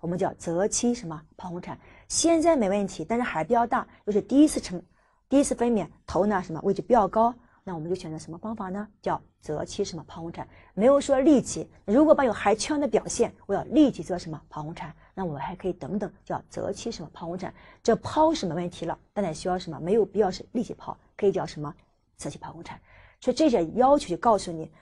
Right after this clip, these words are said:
一旦有缺氧表现，什么都别想，立即什么终身妊娠。如果有产科指征，你可以怎么自己分娩？那如果没有产科指征，你就做剖宫产就行了。好，我们看这两个病，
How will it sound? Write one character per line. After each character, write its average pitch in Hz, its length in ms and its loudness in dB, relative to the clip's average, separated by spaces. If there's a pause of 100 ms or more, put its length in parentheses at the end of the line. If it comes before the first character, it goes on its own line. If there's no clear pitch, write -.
(160)
一 220 140 4
旦 330 140 6
有 208 120 4
缺 - 160 -4
氧 220 120 0
表 160 160 -4
现， 160 220 -8
什 - 160 -10
么 208 80 -4
都 269 100 -6
别 - 160 -6
想， 165 200 -14 (340)
立 254 260 8
即 180 160 -2
什 190 140 -6
么 147 120 -10
终 175 120 -8
身 160 80 -10
妊 156 120 -8
娠。 165 240 -16
如 254 180 0
果 285 100 8
有 262 120 2
产 170 200 -14
科 180 80 -4
指 175 100 -6
征， 202 220 0 (120)
你 156 120 -10
可 190 140 -8
以 196 60 -2
怎 156 120 -10
么 156 140 -10
自 202 100 -8
己 165 80 -4
分 185 180 -8
娩？ 180 160 -8 (280)
那 214 100 2
如 262 160 8
果 247 100 10
没 240 100 4
有 302 80 2
产 175 160 -6
科 165 60 -2
指 175 120 -4
征， 175 260 -6
你 180 140 -6
就 - 20 -4
做 180 120 -18
剖 - 140 -16
宫 240 120 -10
产 - 140 -16 (140)
就 - 120 -18
行 - 160 -16
了。 - 140 -20 (1400)
好， 202 220 0
我 185 60 -6
们 175 100 -4
看 - 180 -4
这 247 140 0
两 185 140 0
个 175 80 -14
病， 196 200 -4